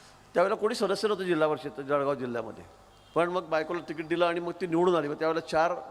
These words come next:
लोकं साठपैकी त्या ठिकाणी निवडून आलेत, त्यात माझी बायको त्यावेळेला पहिल्यांदा त्या ठिकाणी निवडून आली. दीड वर्षांनी आमदार, आपला, अं, सरपंच पदाची निवडणूक होती जामनेरच्या. जामनेरची ग्रामपंचायत म्हणजे महाराष्ट्राची सगळ्यात मोठी ग्रामपंचायत होती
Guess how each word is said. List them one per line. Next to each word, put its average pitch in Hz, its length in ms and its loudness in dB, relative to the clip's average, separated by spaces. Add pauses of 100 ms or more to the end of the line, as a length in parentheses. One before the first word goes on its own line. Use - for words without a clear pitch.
(500)
लोकं 151 200 -2
साठपैकी 151 680 0 (160)
त्या 147 100 0
ठिकाणी 143 240 -8
निवडून 139 240 -2
आलेत, 135 240 2 (400)
त्यात 131 160 -4
माझी 131 180 -4
बायको 120 320 -2
त्यावेळेला 127 220 0
पहिल्यांदा 123 520 0
त्या - 380 -10
ठिकाणी 123 180 -6
निवडून 127 200 0
आली. 160 140 -4 (420)
दीड 156 260 4
वर्षांनी 185 640 -2 (460)
आमदार, 170 400 4
आपला, 160 500 2
अं, 98 420 -10 (800)
सरपंच 170 340 2
पदाची 196 380 0
निवडणूक 165 260 0
होती 156 80 -2
जामनेरच्या. 123 440 -2 (500)
जामनेरची 175 480 2
ग्रामपंचायत 180 380 0
म्हणजे 190 160 -2
महाराष्ट्राची 175 420 0
सगळ्यात 202 300 0
मोठी 202 220 -2
ग्रामपंचायत 135 380 -2
होती 110 200 -12